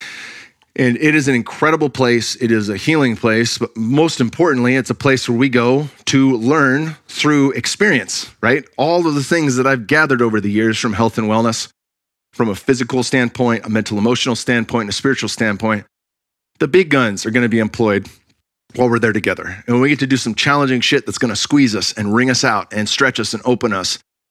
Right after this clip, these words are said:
and shift our physical body and our consciousness at the same time into a higher state of being. I've taken many deep dives on this podcast into what Full Temple Reset is. There are videos. You can check it out, fit for service dot com. Uh, we will have that,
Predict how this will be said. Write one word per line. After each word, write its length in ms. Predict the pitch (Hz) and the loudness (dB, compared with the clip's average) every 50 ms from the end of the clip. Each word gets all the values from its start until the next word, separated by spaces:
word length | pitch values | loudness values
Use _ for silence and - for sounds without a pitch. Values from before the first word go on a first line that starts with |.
| _ _ _ _ _ - | _ _ _ _ _ -4
and 180 | - 117 113 110 | -2 0 0 2
shift 420 | - - - 160 165 156 - - - | 2 2 2 2 0 0 -2 -4 -2
our 320 | 120 123 120 120 113 107 | 0 2 2 2 0 -2
physical 480 | - - - 175 170 165 156 - 123 110 | -2 -2 0 0 2 2 0 -2 -2 0
body 400 | 95 107 101 95 95 101 101 - | 0 0 0 0 -2 -4 -4 -2
and 200 | 135 139 143 139 | 0 0 2 2
our 100 | 131 120 | 2 2
consciousness 580 | - - 147 151 143 - 120 101 104 110 101 - - | 2 0 0 0 0 -2 -4 -4 -4 -4 -4 -4 -6
at 100 | 127 - | -6 -6
the 80 | - | -4
same 400 | 101 - - - 160 165 165 165 | -6 -4 -2 -2 -2 -2 -2 -4
time 540 | 147 - - - 170 151 120 104 101 104 110 - - | -4 -4 -2 0 2 2 2 0 -2 -4 -8 -8 -6
into 300 | 123 117 110 - 131 117 | -4 -4 -2 0 0 0
a 20 | |
higher 340 | 107 - - 135 131 123 113 | 0 0 0 0 0 0 0
state 260 | 110 - - 117 107 | -2 0 -2 0 -2
of 100 | 101 85 | -2 -2
being. 320 | 82 104 90 85 - - - _ _ _ _ _ _ _ _ _ _ _ _ _ _ - | -4 -4 -4 -6 -10 -16 -20 _ _ _ _ _ _ _ _ _ _ _ _ _ _ -6
I've 160 | - 107 110 | -4 -2 0
taken 320 | - 143 127 131 120 110 | 2 0 2 2 0 2
many 220 | 113 131 139 147 139 | 2 2 2 2 2
deep 180 | 131 135 127 | 2 0 0
dives 240 | 107 123 123 123 110 127 | 2 0 0 0 0 0
on 80 | 123 | 0
this 120 | 120 117 - | -2 -2 -2
podcast 540 | - 131 120 117 - - 127 120 113 - | 0 0 0 0 0 0 0 0 0 -2
into 140 | 127 110 107 | -2 -2 -2
what 220 | 101 104 117 - - | 0 0 -2 -2 0
Full 140 | - 120 | -2 -2
Temple 280 | 110 - 131 113 107 107 | 0 0 0 0 0 2
Reset 360 | 107 117 110 - 110 92 - | 2 2 2 0 -2 -2 2
is. 400 | 123 123 123 123 123 117 110 - | 4 4 4 4 4 2 0 -2
There 180 | - 110 101 98 | 0 0 0 0
are 60 | 95 | 0
videos. 440 | 92 131 131 131 127 123 120 113 110 | 0 2 4 4 4 4 2 2 0
You 80 | 113 104 | -2 -2
can 100 | 113 104 | -2 -2
check 180 | - - 127 | 0 0 0
it 80 | 127 117 | 0 0
out, 140 | 117 104 - | 0 -2 -2
fit 220 | - 147 123 - | -2 -2 -2 -2
for 40 | - | -2
service 320 | - - 127 123 117 110 | -2 0 0 0 0 0
dot 240 | - 120 107 104 - | -2 -2 -4 -4 -4
com. 420 | - - 123 117 120 120 120 113 - _ _ _ _ _ _ _ _ _ - | -6 -2 0 0 0 0 0 -2 -4 _ _ _ _ _ _ _ _ _ -6
Uh, 380 | - 110 107 104 104 101 101 92 - | -2 0 0 0 0 0 -2 -4 -4
we 180 | 117 110 120 120 | -2 0 2 2
will 180 | 117 113 110 | 2 2 2
have 300 | 107 120 113 110 110 95 | 0 0 0 0 -2 -2
that, 340 | 95 117 113 110 107 107 - | 0 0 0 0 -2 -4 -8